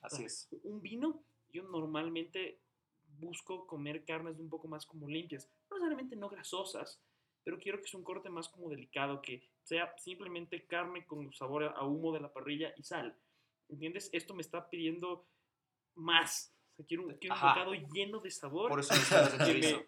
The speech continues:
Speaker 2: ajá.
Speaker 1: Eh,
Speaker 2: Un chorizo, que es
Speaker 1: ti-,
Speaker 2: como
Speaker 1: tienes
Speaker 2: que
Speaker 1: razón, eh, las, las salchichas negras.
Speaker 2: Salchicha negra, puede
Speaker 1: Salchicha
Speaker 2: ser,
Speaker 1: negra
Speaker 2: puede
Speaker 1: sería
Speaker 2: ser.
Speaker 1: una muy buena combinación
Speaker 2: Pero,
Speaker 1: con este
Speaker 2: pero,
Speaker 1: brie.
Speaker 2: o sea, me, me veo en grasa, o sea, comiendo de eso que sé que voy a arrepentir al siguiente día por comer tanto. Así me veo.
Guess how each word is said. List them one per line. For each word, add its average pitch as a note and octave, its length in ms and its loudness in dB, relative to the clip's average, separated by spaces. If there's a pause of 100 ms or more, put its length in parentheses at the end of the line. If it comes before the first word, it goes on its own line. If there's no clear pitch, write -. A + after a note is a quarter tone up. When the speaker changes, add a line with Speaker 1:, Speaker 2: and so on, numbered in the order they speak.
Speaker 2:
ajá. C#3+ 360 -4 (460)
Speaker 1:
Eh, A#2+ 400 -2
Speaker 2:
Un A#2 40 0
chorizo, D#3+ 360 6
que D3 80 -2
es C#3+ 60 0
Speaker 1:
ti-, - 40 -4
Speaker 2:
como E3 120 -10
Speaker 1:
tienes E3 100 2
Speaker 2:
que E3 60 0
Speaker 1:
razón, C#3 420 0
eh, A#2 240 -2
las, A2+ 520 0
las A2+ 100 -10
salchichas A#2 360 -8
negras. D3 460 -6 (1160)
Speaker 2:
Salchicha D#3 400 -6
negra, D#3 340 4
puede F3 180 0
Speaker 1:
Salchicha C#3 200 0
Speaker 2:
ser, A#2+ 100 2
Speaker 1:
negra B2 220 2
Speaker 2:
puede A#2 160 -2
Speaker 1:
sería A#2 160 0
Speaker 2:
ser. A2+ 60 0
Speaker 1:
una A#2 160 -2
muy A#2 160 -6
buena A2+ 200 -4
combinación G#2 380 -14
Speaker 2:
Pero, D#3 160 4
Speaker 1:
con - 60 2
este D3+ 40 -10
Speaker 2:
pero, D#3+ 140 2
Speaker 1:
brie. G2+ 200 -6
Speaker 2:
o E3+ 60 -10
sea, F3 120 -8
me, E3+ 140 -6
me D#3 140 -2
veo F3 160 0
en F3 240 -8
grasa, D#3 360 0
o - 40 -16
sea, C#3+ 140 -12
comiendo D#3+ 640 -2 (640)
de F3+ 60 0
eso F3 160 -2
que - 100 -10
sé D#3+ 120 2
que F3 120 0
voy D#3 140 4
a - 40 6
arrepentir D#3 320 -4
al D#3+ 60 0
siguiente C#3+ 300 -4
día D3+ 160 -2
por D3+ 140 -6
comer C#3 240 -6
tanto. F3 500 -6
Así E3 220 -6
me D3 100 2
veo. A#2+ 140 -6